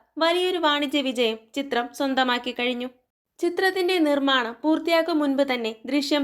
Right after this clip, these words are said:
ത്രീ മുന്നൂറ്റി അൻപത് കോടി ക്ലബിൽ പ്രവേശിച്ചു. ഇത്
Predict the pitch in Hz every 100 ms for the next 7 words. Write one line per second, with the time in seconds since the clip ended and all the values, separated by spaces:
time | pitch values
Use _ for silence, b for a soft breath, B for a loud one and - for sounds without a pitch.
0 | 269 240 - 285 320 349 349 320 277 294
1 | 294 294 277 277 254 214 262 - 254 254
2 | 247 - 262 262 _ _ _ - 285